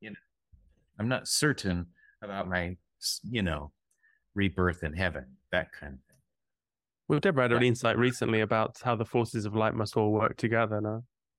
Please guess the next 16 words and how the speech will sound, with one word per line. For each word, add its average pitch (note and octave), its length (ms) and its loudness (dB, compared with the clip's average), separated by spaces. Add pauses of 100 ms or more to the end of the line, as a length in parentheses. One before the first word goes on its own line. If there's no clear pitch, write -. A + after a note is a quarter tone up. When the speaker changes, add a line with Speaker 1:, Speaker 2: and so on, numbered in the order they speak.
Speaker 2:
We A#2 80 2
must A2+ 260 0
all A2 320 2 (580)
unite. A2 520 0 (1080)
Speaker 1:
Yeah, C#3 480 2
I B2 100 -2
think D3 260 -2
that's G3+ 260 0
happening, E3+ 680 2
you G2+ 120 0
know, E2 340 2
and F2 160 -4
Speaker 2:
Yeah. - 240 -10
Speaker 1:
an A#2 100 -2
artificial C#3+ 680 0
intelligence, C3+ 880 2